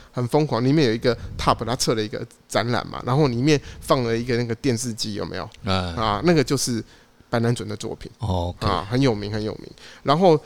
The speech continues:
Speaker 1: 这个白南准也，他也跟那个谁，跟那个英国的巨星，就是那个 David Bowie 有合作过。
Speaker 2: 哦，哦，哦。
Speaker 1: 对。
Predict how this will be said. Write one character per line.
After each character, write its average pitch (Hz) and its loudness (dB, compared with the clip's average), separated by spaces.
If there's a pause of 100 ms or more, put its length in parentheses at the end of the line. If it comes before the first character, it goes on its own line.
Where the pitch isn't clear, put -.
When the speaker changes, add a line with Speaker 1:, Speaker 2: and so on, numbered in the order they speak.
(140)
Speaker 1:
这 180 0
个 156 6
白 135 4
南 143 4
准 107 2 (220)
也， 120 -2 (160)
他 156 2
也 135 4
跟 135 -2
那 139 2
个 120 2
谁， 101 -6
跟 131 -2
那 135 0
个 110 -2 (240)
英 143 2
国 113 0
的 110 -4
巨 113 -4
星， 110 -2
就 127 -4
是 131 -4
那 123 -2
个 107 -4 (300)
David 123 0
Bowie 110 0 (240)
有 110 -6
合 98 4
作 113 2
过。 - -2
Speaker 2:
哦， 95 -4
哦， 95 -6
哦。 98 -12 (220)
Speaker 1:
对。 95 -4